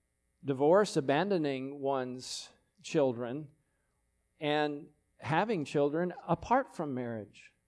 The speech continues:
outside of the covenant of one man, one woman joined together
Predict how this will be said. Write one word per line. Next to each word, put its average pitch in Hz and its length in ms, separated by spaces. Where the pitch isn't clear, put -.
outside 180 500
of 180 140
the 151 80
covenant 151 480
of 127 100
one 165 320
man, 147 320
one 156 240
woman 147 300
joined 147 380
together 135 480